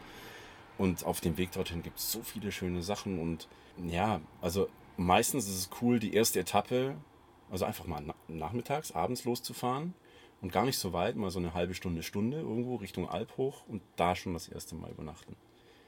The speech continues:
So, das ist die eine Strategie. Die andere ist, wenn du weiter weg fährst, jetzt nach Schweden, da fahren wir mal eben sieben, achthundert Kilometer und halten dann erstmal an und kommen dann da irgendwie an.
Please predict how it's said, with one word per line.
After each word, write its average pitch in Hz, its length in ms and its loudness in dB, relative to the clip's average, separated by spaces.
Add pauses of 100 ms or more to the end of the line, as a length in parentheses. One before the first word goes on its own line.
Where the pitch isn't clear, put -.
(500)
So, 85 120 -4
das 87 160 0
ist - 140 -4
die 78 60 2
eine 104 180 4
Strategie. 135 500 2
Die 107 140 2
andere 107 300 8
ist, 110 300 6
wenn 95 140 6
du 87 100 0
weiter 92 300 4
weg 104 140 0
fährst, - 240 0
jetzt 85 160 -4
nach 82 80 -2
Schweden, 92 340 0
da 85 80 4
fahren 85 240 2
wir 85 80 2
mal 78 260 0
eben 82 280 0
sieben, 85 260 -4
achthundert 82 380 -2
Kilometer 82 480 -2
und 82 160 -2 (160)
halten 80 260 -2
dann 90 220 4
erstmal - 360 -4
an - 120 -10
und - 200 -12
kommen 76 220 -4
dann 73 160 -4
da 78 220 2
irgendwie 71 320 -6
an. - 60 -16